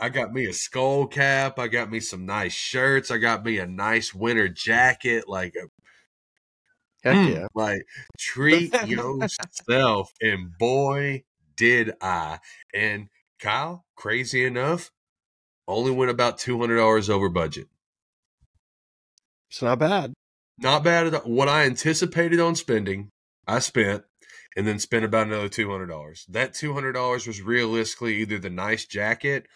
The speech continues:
Speaker 1: or one of the meals that we had. But again,
Speaker 2: Both worth
Speaker 1: we'll
Speaker 2: it.
Speaker 1: only pay for t-, overpay for two things, education and experience. And
Speaker 2: Yep.
Speaker 1: bro,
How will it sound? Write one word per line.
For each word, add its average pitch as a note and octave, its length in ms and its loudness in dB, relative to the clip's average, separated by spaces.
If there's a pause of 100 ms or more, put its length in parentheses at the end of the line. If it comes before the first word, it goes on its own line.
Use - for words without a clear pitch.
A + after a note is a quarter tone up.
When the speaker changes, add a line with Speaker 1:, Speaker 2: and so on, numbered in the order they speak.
(260)
Speaker 1:
or G#2+ 520 4
one G#2+ 280 2
of G#2+ 80 0
the G#2 80 0
meals G2 440 0
that F2 120 -4
we E2+ 180 0
had. D#2 280 -6 (600)
But F2+ 120 -10
again, A#2+ 340 0 (120)
Speaker 2:
Both D3 280 4
worth C#3 260 2
Speaker 1:
we'll G#2 160 -2
Speaker 2:
it. - 60 -12 (600)
Speaker 1:
only B2+ 400 0
pay A#2+ 260 0
for A#2 180 -4
t-, - 120 -14 (180)
overpay A#2 500 -2
for A2+ 120 -8
two G#2 220 -6
things, F2 480 -10 (200)
education A#2+ 840 0 (200)
and G#2 120 -4
experience. F2 840 -4
And F2+ 600 -4
Speaker 2:
Yep. B2 300 0 (800)
Speaker 1:
bro, G#2+ 480 4